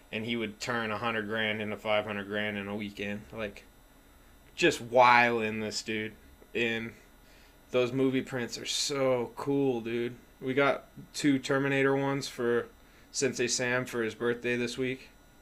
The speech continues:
So we presented those to him last night for Belt Promotions.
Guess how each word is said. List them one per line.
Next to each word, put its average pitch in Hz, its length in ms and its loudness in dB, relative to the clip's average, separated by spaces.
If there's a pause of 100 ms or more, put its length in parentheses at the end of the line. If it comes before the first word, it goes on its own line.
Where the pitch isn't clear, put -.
(440)
So 110 380 -2 (360)
we 131 120 -4
presented 117 520 -4
those 117 220 -2
to 131 160 -4
him 117 140 -4
last 113 360 -4 (640)
night 117 400 -2 (100)
for - 200 -8
Belt 113 280 -2
Promotions. 120 760 -8